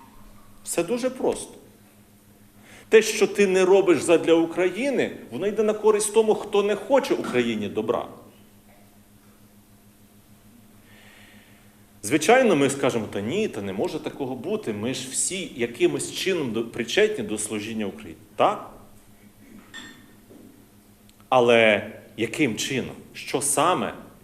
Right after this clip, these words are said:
І наскільки воно справді для України приурочено,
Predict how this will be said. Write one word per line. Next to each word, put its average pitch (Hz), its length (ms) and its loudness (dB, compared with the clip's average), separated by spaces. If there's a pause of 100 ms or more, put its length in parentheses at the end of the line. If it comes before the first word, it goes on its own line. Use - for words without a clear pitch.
(760)
І 120 60 -8
наскільки 123 420 -2
воно 123 500 -2 (920)
справді 117 380 -2
для 110 160 0
України 131 680 -2 (320)
приурочено, 131 680 0